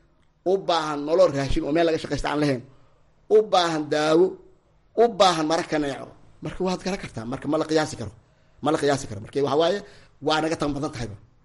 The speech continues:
Waa mid la qiyaasi kara ma aha. Waa la dareemi kartaa, tiradaa laga fahmaa, iyo inta loo baahan yahay hadda waa sheegay. Taa waxay ku tusinaysaa marka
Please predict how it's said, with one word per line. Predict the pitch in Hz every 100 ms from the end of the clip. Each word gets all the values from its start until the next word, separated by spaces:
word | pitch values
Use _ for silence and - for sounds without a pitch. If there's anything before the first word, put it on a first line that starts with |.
| _ _
Waa | 117 113
mid | 127 151
la |
qiyaasi | 196 214 131
kara | 117
ma | 117
aha. | 98 98 -
Waa | - 127
la | 127
dareemi | 160 202
kartaa, | - 139
tiradaa | 131 180 196 156
laga | 147
fahmaa, | - 185 202 202 - - _ _ _ -
iyo | 196
inta | 302 247
loo | 202 190
baahan | 180
yahay | 180 160
hadda | 160
waa | 165
sheegay. | 156 175 220 - - - - _
Taa | 170 180
waxay | 175
ku | 175
tusinaysaa | - 202 185 202
marka | 233